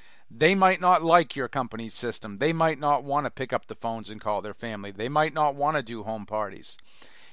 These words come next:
It's our job as a sponsor to help each person on our team find a way to build the business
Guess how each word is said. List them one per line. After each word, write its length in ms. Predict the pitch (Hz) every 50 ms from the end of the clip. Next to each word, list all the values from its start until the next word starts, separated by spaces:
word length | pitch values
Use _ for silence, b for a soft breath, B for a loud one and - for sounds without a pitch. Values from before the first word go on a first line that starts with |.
| B B B
It's 180 | - 143 - -
our 220 | - 156 160 175 165
job 320 | 123 156 151 143 139 135
as 120 | 135 120 123
a 60 | 123
sponsor 580 | - - - 143 147 151 151 135 - 123 110
to 140 | 101 113 110
help 240 | 110 120 120 117 - -
each 260 | - 151 160 - -
person 400 | - - 147 139 131 - - 123
on 160 | 120 92 117 117
our 140 | 110 104
team 480 | 101 - - 143 135 123 110 104 107 110 B B B B B B
find 440 | B - - - 147 143 151 160 156
a 60 | 151
way 220 | 139 123 131 135 139
to 80 | 131
build 260 | 117 101 123 123 120 117
the 80 | 113
business 540 | 98 117 113 104 - - 104 98 - - -